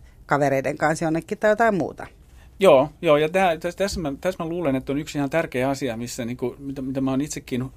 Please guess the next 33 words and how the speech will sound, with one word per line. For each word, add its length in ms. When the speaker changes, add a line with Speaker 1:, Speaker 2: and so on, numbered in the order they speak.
Speaker 2:
omista 380
niinku 400
somekontakteistani 1080
huomannut, 460
että 260
et, 220
et 180
on 80
kaksi 320
ryhmää, 480
joiden 400
kanssa 300
ihmiset 360
on 160
ollut 260
pulassa, 540
ja 140
toinen 360
on 100
teini-ikäiset 520
lapset, 500
ja 100
toinen 260
on 80
vanhukset. 600
Ja 80
on 80
hassua 360
ajatella, 400
että 160
mun 120
pitäisi 240
pitää 220